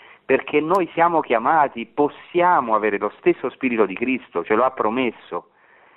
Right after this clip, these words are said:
E poi ci sono tante parole del Nuovo Testamento che invitano a questo. Dice la lettera di Pietro, per esempio, "Cristo patì per noi, perché ne seguissimo le orme".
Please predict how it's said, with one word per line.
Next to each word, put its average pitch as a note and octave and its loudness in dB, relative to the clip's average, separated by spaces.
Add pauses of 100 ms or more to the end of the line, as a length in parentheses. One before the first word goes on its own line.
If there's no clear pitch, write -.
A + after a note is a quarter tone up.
(140)
E F2+ -12
poi F#2+ -2
ci E2+ -18
sono F#2 -6
tante F#2+ -4
parole F#2 0
del E2+ -6
Nuovo F#2 -4
Testamento E2+ -10 (800)
che - -8
invitano F2+ -4
a D#2+ -2
questo. - -4
Dice F2 -4
la F2+ -2
lettera F2+ -2
di G2 -4
Pietro, F#2+ 2
per E2+ -6
esempio, F2+ -6
"Cristo - -4
patì F2 -4
per F2 -4
noi, F#2 -2 (460)
perché A2+ 0
ne G#2+ -2
seguissimo G2 -4
le F2+ 2
orme". F2 0